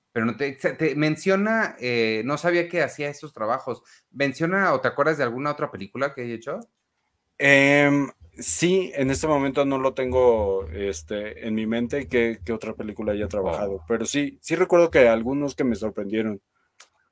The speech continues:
Speaker 1: Guau, qué buen dato, ese está muy, muy bueno. Estoy tratando de pensar si no hacen referencia a Star Wars en algún momento, pero creo que no, ¿verdad?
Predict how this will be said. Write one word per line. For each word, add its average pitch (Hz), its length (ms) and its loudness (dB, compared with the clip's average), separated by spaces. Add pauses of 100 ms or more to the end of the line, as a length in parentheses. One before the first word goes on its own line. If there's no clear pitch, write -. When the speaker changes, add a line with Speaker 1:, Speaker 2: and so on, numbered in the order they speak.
Speaker 1:
Guau, 151 420 -12
qué 139 160 -12
buen 151 420 -4
dato, 151 360 -2
ese 143 160 -6
está 147 280 -8
muy, 139 440 -8
muy 143 180 -8
bueno. 135 300 -4 (220)
Estoy 151 180 -2
tratando 165 360 2
de 165 60 4
pensar 135 300 2
si 147 140 -2
no 131 180 2
hacen 131 260 -2
referencia 117 480 0
a 120 40 0
Star 120 280 2
Wars 117 320 0
en 98 100 -4
algún 101 260 -6
momento, 110 420 -4
pero 95 180 -6
creo 113 160 -12
que 127 80 -12
no, 113 280 -4
¿verdad? 98 440 -10